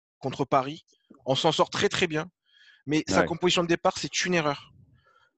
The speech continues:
Speaker 1: Et je ne
Speaker 2: Ah oui, oui, je
Speaker 1: comprends
Speaker 2: suis
Speaker 1: pas,
Speaker 2: d'accord.
Speaker 1: je ne comprends pas comment il peut refaire la même chose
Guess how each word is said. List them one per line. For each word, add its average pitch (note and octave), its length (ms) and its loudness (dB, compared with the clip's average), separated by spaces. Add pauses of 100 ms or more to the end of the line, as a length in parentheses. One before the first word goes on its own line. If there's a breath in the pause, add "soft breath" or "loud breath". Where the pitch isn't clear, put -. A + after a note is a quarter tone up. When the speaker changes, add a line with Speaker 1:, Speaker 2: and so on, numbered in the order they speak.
Speaker 1:
Et B2 240 -2
je C3+ 220 -4
ne E3+ 100 2
Speaker 2:
Ah C3+ 40 0
oui, E3 40 2
oui, G3+ 60 2
je - 80 2
Speaker 1:
comprends F#3 160 0
Speaker 2:
suis F#3 80 -2
Speaker 1:
pas, D#3+ 80 4
Speaker 2:
d'accord. G2 300 -2
Speaker 1:
je B2 160 -6
ne D#3+ 80 -2
comprends G3 460 -4
pas D#3 200 -2
comment C3 320 -6
il - 80 -12
peut - 120 -8
refaire C#3 320 -2
la C3+ 80 0
même C3 120 -2
chose F3 200 0